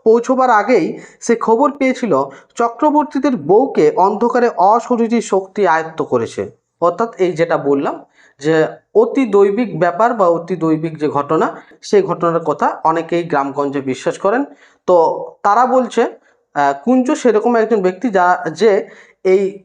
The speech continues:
অতি দৈবিক যে ব্যাপারগুলো ঘটে তার ঝাড়ফুঁক করে এবং,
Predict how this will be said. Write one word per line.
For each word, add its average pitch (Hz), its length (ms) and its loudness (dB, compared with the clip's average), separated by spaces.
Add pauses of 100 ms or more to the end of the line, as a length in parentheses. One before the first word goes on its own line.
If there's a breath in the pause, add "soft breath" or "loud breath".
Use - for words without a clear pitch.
(120)
অতি 226 340 2
দৈবিক 214 520 0
যে 208 100 2
ব্যাপারগুলো 185 540 0
ঘটে 165 360 -4
তার 165 500 -2
ঝাড়ফুঁক 185 460 -4
করে 202 220 0
এবং, 220 340 0